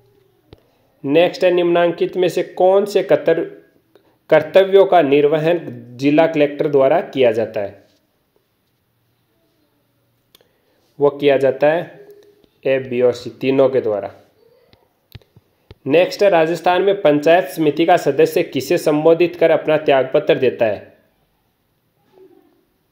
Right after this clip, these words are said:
प्रधान पंचायत समिति का।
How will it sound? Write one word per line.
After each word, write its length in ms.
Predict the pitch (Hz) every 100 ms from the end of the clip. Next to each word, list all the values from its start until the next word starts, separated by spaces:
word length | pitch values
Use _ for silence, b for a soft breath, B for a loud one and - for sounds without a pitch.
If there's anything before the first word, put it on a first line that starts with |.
| _ _ _ _ _ _ _ b b b b b _ _
प्रधान 440 | 127 120 - 127 131
पंचायत 480 | 139 131 147 180 196
समिति 440 | - 127 226 110
का। 180 | 101